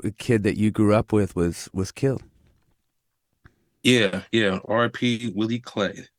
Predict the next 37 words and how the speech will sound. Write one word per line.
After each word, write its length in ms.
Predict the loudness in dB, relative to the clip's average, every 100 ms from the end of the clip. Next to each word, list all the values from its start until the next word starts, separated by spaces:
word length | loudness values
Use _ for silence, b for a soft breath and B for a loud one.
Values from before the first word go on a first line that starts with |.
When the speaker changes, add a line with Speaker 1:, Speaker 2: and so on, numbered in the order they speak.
| _ -2
Speaker 2:
Willie 220 | 0 0
Clay 480 | 0 0 2 0 -2
was 480 | -4 -4 -4 -4 -6 -12
a 120 | -10
charismatic 720 | -4 -2 0 0 0 0 -2
dude 280 | -2 -2 -2
from 120 | -4
a 40 | -2
neighborhood 500 | -2 -4 -6 -8 -8
called 180 | -6
the 40 | -6
Dubs, 460 | -4 -6 -6 -8
the 100 | -4
Murder 340 | -2 -2 -4 -4
Dubs. 480 | -6 -8 -6 -6 B B B B -2
Um, 340 | 0 0 -2
a, 80 | -6 -6
a 40 |
childhood 380 | -2 0 2 0
friend 220 | 0 0
of 60 | 2
mine. 420 | 2 2 0 -2 -6 b b _ -4
Um, 220 | -2 -2
unfortunately, 580 | -4 -2 0 0 -2 -2
one 220 | -2 -2
of 240 | -4 -10 _ _ _ -8
a 160 | -4
handful 540 | 0 0 -2 -4 -2 -2
of, 180 | -6 -8
of 140 | -10 -4
friends 300 | -2 -2 -2
who 100 | -4
I, 280 | -2 -4
I 60 | -4 -2
lost 280 | -2 0
that 120 | -2 0
year. 320 | -2 -4